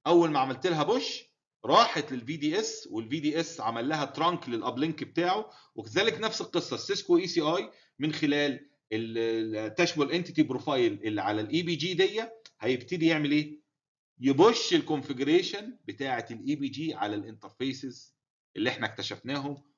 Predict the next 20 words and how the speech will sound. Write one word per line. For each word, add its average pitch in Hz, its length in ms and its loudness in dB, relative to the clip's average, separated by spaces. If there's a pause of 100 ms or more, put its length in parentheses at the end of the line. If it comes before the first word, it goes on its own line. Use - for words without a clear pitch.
(140)
وبكده 170 720 2
يبقى 120 340 -10
حتى 185 580 -2 (360)
الترانكينج 160 600 0
تم 185 240 0
اوتوماتيكلي 160 720 -2 (100)
بدون 156 280 2
ما 160 100 2
انا 156 180 2
اتدخل. - 420 0 (160)
زمان 127 280 -2
انا 151 60 2
كنت - 260 -4
بقعد 151 260 2
اترانك 151 400 -2
بايدي 151 320 0
واب 139 300 2
لينك، 175 240 -2
لا 151 160 0
دلوقتي 147 560 -2